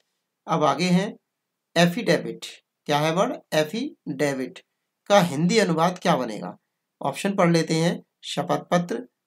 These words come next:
प्रस्ताव, समायोजन या फिर विवरण। तो आप शायद सभी जानते होंगे एफिडेविट देना, शपथ पत्र देना। तो ए ऑप्शन इसका सही हो जाएगा। एफिडेविट का मतलब क्या होता है? शपथ पत्र देना।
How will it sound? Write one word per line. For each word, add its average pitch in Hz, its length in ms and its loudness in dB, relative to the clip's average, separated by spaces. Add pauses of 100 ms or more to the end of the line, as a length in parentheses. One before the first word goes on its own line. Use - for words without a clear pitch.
(120)
प्रस्ताव, 151 720 0 (200)
समायोजन 147 880 -2 (260)
या 143 180 2
फिर 185 180 -4
विवरण। 143 420 -2 (280)
तो - 80 -8
आप 156 160 2
शायद 175 220 0
सभी 165 300 -2
जानते 143 360 -2
होंगे 196 180 2
एफिडेविट 165 600 0
देना, 175 280 -2
शपथ 151 420 -4
पत्र 175 240 -4
देना। 127 360 -10 (300)
तो - 260 -10
ए 226 80 2
ऑप्शन 160 280 0
इसका 139 220 -8
सही 156 440 -6
हो 127 80 -6
जाएगा। - 420 -10 (580)
एफिडेविट 156 480 -2
का 170 100 0
मतलब 160 240 0
क्या 165 100 2
होता 147 200 0
है? 262 60 0
शपथ 175 280 -2
पत्र 190 500 -6
देना। 139 380 -4